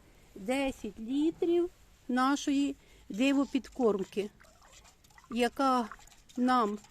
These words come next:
дасть збільшити урожайність нашої полуниці і забезпечить її боротьбу самої полуниці із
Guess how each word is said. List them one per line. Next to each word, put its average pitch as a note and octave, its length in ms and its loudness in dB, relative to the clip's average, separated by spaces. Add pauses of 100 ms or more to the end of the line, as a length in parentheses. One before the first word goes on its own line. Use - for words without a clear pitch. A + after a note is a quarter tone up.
(640)
дасть A#3+ 520 0
збільшити A3 760 2 (580)
урожайність A#3+ 1000 4 (1040)
нашої C#4+ 420 2
полуниці C#4+ 760 2 (960)
і E4+ 360 6 (1040)
забезпечить C#4 960 2
її C#4+ 400 4 (520)
боротьбу B3+ 680 6
самої B3 480 4
полуниці D4 840 4
із E4+ 380 2